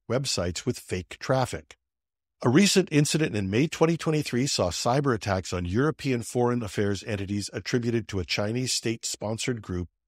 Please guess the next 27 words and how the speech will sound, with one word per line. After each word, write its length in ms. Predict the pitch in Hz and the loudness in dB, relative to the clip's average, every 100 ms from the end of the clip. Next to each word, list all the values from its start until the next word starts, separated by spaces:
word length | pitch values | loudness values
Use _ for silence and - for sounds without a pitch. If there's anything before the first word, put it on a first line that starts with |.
| _ 113 | _ 0
known 220 | 104 107 | 2 2
as 120 | - | -2
Camaro 580 | - 120 104 90 90 87 | -2 0 2 2 2 0
Dragon. 640 | 98 113 127 104 76 71 _ _ - | 2 4 4 2 -2 -8 _ _ -2
The 60 | |
group 280 | 110 117 120 | 2 2 2
reportedly 680 | 110 95 - 180 208 104 90 | -2 -2 4 4 4 2 -2
used 360 | 82 92 95 92 | -2 -2 -2 -4
a 40 | |
firmware 600 | - 135 156 143 95 90 | -2 0 0 0 -2 -2
implant 540 | 107 95 - 85 92 - | -4 -4 -6 -6 -8 -6
in 180 | 104 | -8
T 220 | - - 135 | -6 -6 -6
P 220 | 131 123 | -2 -2
Link 260 | 107 107 | 0 -2
routers 500 | 101 120 131 95 92 - _ _ | 0 0 2 0 -2 -8 _ _
to 80 | 123 | -2
gain 280 | 107 104 107 | 2 2 0
control 580 | - 123 - 101 95 104 | -2 -2 2 2 2 0
of 160 | 104 | -2
the 140 | 95 90 | -2 -2
infected 460 | 82 120 - 104 | -2 -4 -2 -4
devices 500 | 90 82 85 - 110 - _ _ | -4 -4 -4 -4 -4 -8 _ _
and 80 | 107 | -2
access 440 | 98 - - 98 | -2 -2 0 0
sensitive 520 | - 95 90 - 92 98 | 0 -2 -2 -2 -2 -2
networks. 560 | 127 104 73 - - | -2 -4 -10 -12 -14